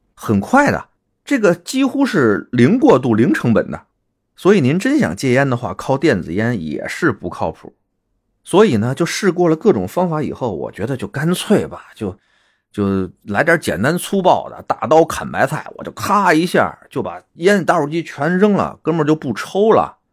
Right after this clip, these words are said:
啊。我觉得这方法对我还算不错，有点用。生孩子之前吧，我跟吉祥想要孩子之前，备孕的时候，我跟您说，戒过最长那段时间就是一年多一点儿，就是这么戒的。但要完孩子以后啊，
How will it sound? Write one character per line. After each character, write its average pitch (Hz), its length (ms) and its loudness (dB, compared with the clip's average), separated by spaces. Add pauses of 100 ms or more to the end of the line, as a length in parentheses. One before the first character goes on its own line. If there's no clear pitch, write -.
(220)
啊。 87 260 -10 (200)
我 98 120 -6
觉 117 80 -2
得 196 60 0
这 320 160 0
方 135 220 0
法 80 240 -8 (160)
对 185 140 2
我 82 320 -2
还 - 120 0
算 156 160 0
不 92 120 -6
错， - 360 -10
有 107 220 2
点 120 180 2
用。 110 240 -2 (380)
生 202 260 4
孩 107 220 0
子 139 100 -2
之 160 140 0
前 156 240 -4
吧， 139 180 -2
我 - 140 -4
跟 113 140 0
吉 113 160 -2
祥 113 140 0
想 76 160 -6
要 104 140 2
孩 95 160 -2
子 107 80 -4
之 127 140 -4
前， 98 340 -4 (140)
备 156 160 2
孕 175 220 2
的 90 100 0
时 - 100 -10
候， 71 160 -12 (600)
我 85 420 0
跟 98 100 0
您 101 80 4
说， 101 380 0
戒 107 180 2
过 95 120 0
最 110 120 0
长 - 240 -6
那 107 80 2
段 95 140 2
时 82 160 -6
间 82 160 -4
就 87 100 -6
是 82 180 -6
一 98 120 -4
年 87 260 0
多 107 220 4
一 95 60 2
点 80 120 -2
儿， - 100 -12 (280)
就 120 180 4
是 101 140 -4
这 95 100 -2
么 80 120 -2
戒 78 240 -2
的。 - 160 -12 (460)
但 95 180 0
要 107 160 4
完 98 180 4
孩 101 260 0
子 117 100 0
以 80 120 -4
后 107 260 2
啊， 82 160 2